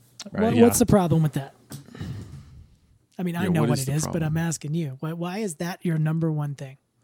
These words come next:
Speaker 1: Well, as a teacher who, who, um,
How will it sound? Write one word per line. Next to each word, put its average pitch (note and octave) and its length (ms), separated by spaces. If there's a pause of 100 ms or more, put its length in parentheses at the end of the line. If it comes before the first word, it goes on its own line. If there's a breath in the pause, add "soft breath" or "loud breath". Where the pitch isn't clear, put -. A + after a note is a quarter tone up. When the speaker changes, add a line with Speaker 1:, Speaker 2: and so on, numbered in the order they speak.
(220)
Speaker 1:
Well, C3 320 (500)
as C#3+ 240
a B2+ 60
teacher A2 480
who, G2+ 420 (1120)
who, G2 400
um, F2 460